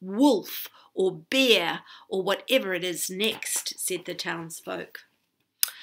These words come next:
"Well," smiled Prince Tom, "I think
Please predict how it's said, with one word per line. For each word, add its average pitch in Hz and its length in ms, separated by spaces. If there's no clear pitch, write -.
"Well," 208 540
smiled 226 480
Prince 226 280
Tom, 220 400
"I 247 360
think - 560